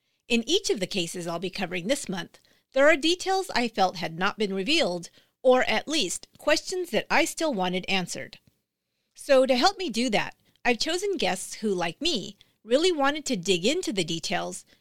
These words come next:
and discover the real story of these well-known true crime cases.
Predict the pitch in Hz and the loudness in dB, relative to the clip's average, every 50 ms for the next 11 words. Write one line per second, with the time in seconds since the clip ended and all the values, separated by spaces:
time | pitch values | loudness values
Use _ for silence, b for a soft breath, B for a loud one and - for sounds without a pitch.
0 | b b - 277 285 294 302 - - - 320 294 320 302 269 277 247 247 349 415 | b b -2 -2 0 0 -2 -4 -2 -2 -2 -2 -2 -2 -2 -2 -2 0 2 2
1 | 440 - - - 214 196 185 185 - 185 170 196 180 165 - 170 175 185 180 180 | 2 0 -2 -2 -2 0 0 -2 -2 -4 -6 -6 -6 -6 -6 -6 -4 -4 -4 -4
2 | 185 175 170 170 165 - - 185 175 - - 185 185 175 170 - - 165 156 - | -4 -6 -6 -6 -6 -6 -6 -6 -6 -6 -4 -4 -4 -4 -4 -6 -6 -6 -8 -8
3 | - - - - - | -12 -14 -14 -14 -16